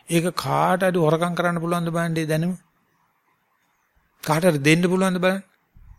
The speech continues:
අපි දන් දීලා මේ කුසල ඉගෙන ගන්න පුළුවන්ද කියලා බලන්න. සිල් රැකලා, පොත් කියවලා,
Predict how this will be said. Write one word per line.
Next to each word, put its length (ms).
අපි 180
දන් 320
දීලා 280
මේ 180
කුසල 260
ඉගෙන 180
ගන්න 220
පුළුවන්ද 300
කියලා 180
බලන්න. 220
සිල් 260
රැකලා, 420
පොත් 200
කියවලා, 560